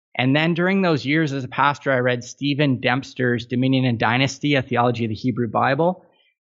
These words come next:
in that, uh, New Studies in Biblical Theology series edited by D A Carson. And again, the whole Old Testament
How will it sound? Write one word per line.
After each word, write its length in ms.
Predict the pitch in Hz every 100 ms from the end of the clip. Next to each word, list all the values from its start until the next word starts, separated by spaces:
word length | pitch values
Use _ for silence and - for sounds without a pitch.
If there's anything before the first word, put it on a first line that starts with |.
| _
in 140 | 120 123
that, 240 | 117 117
uh, 120 | 117
New 160 | 120 135
Studies 320 | - 127 117
in 60 | 120
Biblical 320 | 120 113 120
Theology 420 | 123 123 135 135
series 540 | 131 143 143 151 151 -
edited 320 | 127 127 123
by 140 | 117
D 160 | 117 120
A 100 | 117
Carson. 560 | 113 120 127 165 185 190 _ _ _ _ _ _ -
And 600 | 135 139 139 139 135 123 - _ _
again, 320 | 147 143 175
the 80 | 131
whole 420 | 113 - 196 214
Old 220 | 175 185 -
Testament 680 | 175 165 - 117 110 110